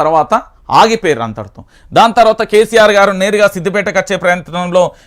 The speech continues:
కేసీఆర్ని అరెస్ట్ చేసి ఇక్కడ నుండి వరంగల్ తీసుకెళ్ళి ఇక అక్కడ నుండి ఖమ్మం, ఇదంతా మీ అందరికీ తెలిసిన పంచాయతీ. ఇక తెలంగాణ ఉద్యమంలో జరిగింది. ఇక దీన్ని పట్టుకొని మరి ఆ రోజు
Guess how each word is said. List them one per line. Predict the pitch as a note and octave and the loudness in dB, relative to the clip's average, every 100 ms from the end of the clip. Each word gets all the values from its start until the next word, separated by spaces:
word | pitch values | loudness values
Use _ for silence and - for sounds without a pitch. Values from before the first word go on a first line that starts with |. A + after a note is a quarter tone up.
| - | -6
కేసీఆర్ని | G3 A3 A3 G#3 F#3 | -4 0 0 2 2
అరెస్ట్ | G3+ - F#3+ | 0 -2 -4
చేసి | G3 G3 F#3 | -4 -4 -6
ఇక్కడ | G#3+ G3+ | -4 -2
నుండి | G3 F3 | 0 0
వరంగల్ | F#3+ G3+ F#3 | 0 0 -2
తీసుకెళ్ళి | F#3 - F3+ F#3 | -4 -6 -4 -2
ఇక | F3 E3 | 0 0
అక్కడ | G#3+ G3+ | -2 -4
నుండి | G3 F#3 D3+ _ - F3 | -2 -4 -4 _ -6 -2
ఖమ్మం, | G3 G#3 G3 | 0 0 0
ఇదంతా | F3+ G3 F3+ G#3+ | -2 -2 -2 -4
మీ | G3 F3 | -2 -2
అందరికీ | F#3 F#3 | -4 -4
తెలిసిన | E3 D3 E3 D#3 | -6 -4 -4 -4
పంచాయతీ. | C3 C#3 A#2 A#2+ | -4 -4 -4 -4
ఇక | - E3 | -2 -2
తెలంగాణ | F#3 F#3+ F3+ E3 | -4 -4 -4 -4
ఉద్యమంలో | D3+ D#3+ D#3+ E3+ | -6 -6 -4 -2
జరిగింది. | C#3+ A#2 F#2+ _ _ - | -4 -4 -12 _ _ -4
ఇక | D#3+ D#3+ | -2 0
దీన్ని | F#3 G#3+ F#3+ | -2 -2 -2
పట్టుకొని | F#3+ A#3 A3+ G#3+ | 0 -2 -2 0
మరి | G3 F#3 A3 - - - - D3+ G#3+ | 2 0 -4 -8 -20 -20 -2 4 6
ఆ | A#3+ | 6
రోజు | B3 B3 | 4 4